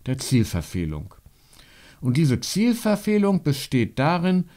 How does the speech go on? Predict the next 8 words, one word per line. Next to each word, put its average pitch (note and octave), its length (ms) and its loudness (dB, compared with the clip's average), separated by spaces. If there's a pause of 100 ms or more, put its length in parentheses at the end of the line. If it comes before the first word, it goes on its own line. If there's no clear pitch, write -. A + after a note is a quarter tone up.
(580)
die B2 100 0
Gemeinschaft E3+ 840 4
mit A#2+ 220 0
Gott E3 360 2 (120)
oder F#3+ 320 4
mit C3 320 2
anderen D3 480 4
Menschen A#2+ 600 0